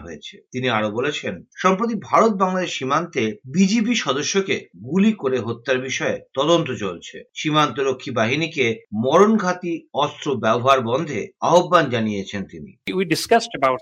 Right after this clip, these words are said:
Speaker 2: Tista, you know, that central government has no objection, but, uh, the pro-, I mean, objection came from the, um, state government. As you are having the election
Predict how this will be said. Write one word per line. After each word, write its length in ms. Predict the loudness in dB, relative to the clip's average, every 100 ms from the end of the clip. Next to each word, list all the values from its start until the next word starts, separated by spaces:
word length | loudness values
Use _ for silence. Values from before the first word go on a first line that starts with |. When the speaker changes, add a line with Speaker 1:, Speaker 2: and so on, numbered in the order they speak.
| -6
Speaker 2:
Tista, 320 | -8 -6 -10 -10
you 60 | -10
know, 120 | -8 -8 -8
that 100 | -10 _ -6
central 240 | -4 -2 0 0
government 320 | 0 -4 -4 -6
has 80 | -6 -2
no 80 | 2 2
objection, 540 | 0 -6 -6 -6 -12 -14 -18 _ -20 -10 -4
but, 180 | -4 _ -8
uh, 100 | -6 -6
the 80 | -10
pro-, 200 | -10 -10 -12
I 40 | -12
mean, 140 | -12 -12 -14 -8
objection 440 | 0 0 0 -8 -4 -2
came 180 | -2 -2
from 120 | -4 -4
the, 120 | -6 -6 -8 -16 -20 _ -16
um, 160 | -14 -14 -20 _ _ -14 -2
state 260 | -2 0 -2
government. 420 | -2 -4 -16 -18 -20 _ _ _ -4 -2
As 60 | 0 -2
you 60 | 0
are 100 | 2 2
having 180 | 0 -2
the 60 | -4 -2
election 360 | -4 -6 -12